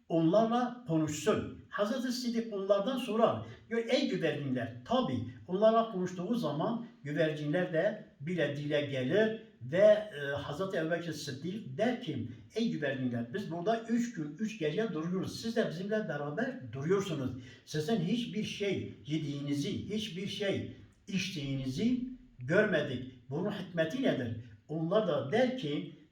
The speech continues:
"Ya Ebu Bekir, Cenab-ı Hak bizi öyle yaratmıştır." Demiştir ki,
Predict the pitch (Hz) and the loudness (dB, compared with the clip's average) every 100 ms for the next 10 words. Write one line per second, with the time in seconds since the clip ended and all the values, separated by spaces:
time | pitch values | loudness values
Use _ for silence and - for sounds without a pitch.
0 | _ - _ _ _ _ _ _ - 160 | _ -20 _ _ _ _ _ _ -8 2
1 | 240 180 151 123 120 117 - - - - | 2 4 0 -2 -4 -6 -10 -12 -18 -20
2 | _ 139 202 226 220 - 247 220 180 214 | _ 0 2 4 2 0 -2 -2 -4 -2
3 | 254 - - - 214 233 180 156 147 131 | 0 -2 -6 0 4 6 6 4 0 -2
4 | 123 110 - - - - 262 262 - 165 | -4 -6 -10 -14 -10 0 2 2 0 -2
5 | - 156 160 - - | -2 -2 -2 -6 -16